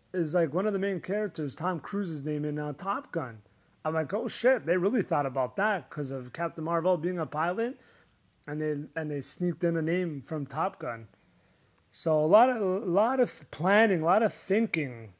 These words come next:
going into this movie. Well done there, Marvel. Well done. Real movie buffs would know right away, like my buddy. The guy knew everything. Well, practically knows a lot of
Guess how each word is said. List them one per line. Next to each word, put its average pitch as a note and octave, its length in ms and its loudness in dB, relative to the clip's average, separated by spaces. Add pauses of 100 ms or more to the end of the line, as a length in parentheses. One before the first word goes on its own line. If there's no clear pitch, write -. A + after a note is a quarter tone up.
going D#3+ 300 0
into E3+ 240 -2
this D#3+ 240 -2
movie. D3+ 400 -4
Well E3+ 240 0
done D3+ 340 -2
there, C#3 340 -2 (640)
Marvel. C3+ 640 -6
Well D3+ 240 2
done. C#3+ 320 -4 (960)
Real F3 380 6
movie G3+ 320 2
buffs F#3+ 500 4
would D#3+ 180 2
know E3+ 200 4
right E3+ 200 6
away, D#3 320 2
like E3 240 -2
my D#3 140 -2
buddy. D3+ 320 -2
The F3+ 140 -4
guy D#3+ 240 0
knew F3 380 -4 (1080)
everything. G3 760 4 (240)
Well, D3 240 2
practically D#3 760 -2
knows D3+ 260 -4
a C#3 60 -4
lot C3+ 220 -4
of A2+ 300 -8